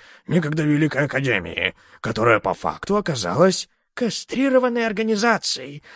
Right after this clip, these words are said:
ни на что не способной. И сдохнут еще миллионы кусков мяса, чтобы удовлетворить наши нужды. Все равно они почти все подохли в тех городах.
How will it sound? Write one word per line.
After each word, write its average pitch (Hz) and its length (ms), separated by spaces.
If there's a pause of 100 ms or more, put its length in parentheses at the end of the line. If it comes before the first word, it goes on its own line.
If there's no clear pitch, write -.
ни 269 140
на 269 120
что 262 240
не 262 140
способной. 196 960 (280)
И 220 120
сдохнут 202 560
еще 196 300
миллионы 240 560
кусков 240 420
мяса, 180 420
чтобы 170 400
удовлетворить 175 880
наши 180 360
нужды. 117 540 (420)
Все - 180
равно 160 300
они 156 180
почти 147 380
все 160 260
подохли 135 560
в - 60
тех 117 220
городах. 107 640